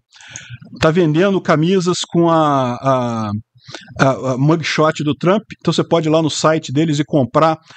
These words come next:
camisas e, e canecas com a, a mugshot dele. E eu tentei entrar aqui, cara, porque eu ia comprar uma pra mim, bicho, mas olha só, o site tá dando, é, too much requests. O site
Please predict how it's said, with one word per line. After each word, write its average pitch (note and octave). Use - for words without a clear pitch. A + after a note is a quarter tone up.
camisas D3+
e, D#3
e C3
canecas D#3+
com C3+
a, B2+
a -
mugshot C3+
dele. F3+
E F3+
eu A#3+
tentei A3+
entrar G3+
aqui, B3
cara, D3
porque G#3+
eu D#4
ia D#4+
comprar D4+
uma C#4+
pra A#3
mim, A3+
bicho, B2+
mas F3+
olha A3
só, G#3
o F#3+
site G#3+
tá G3
dando, F#3
é, D#3+
too A3
much G3
requests. E3
O A3
site -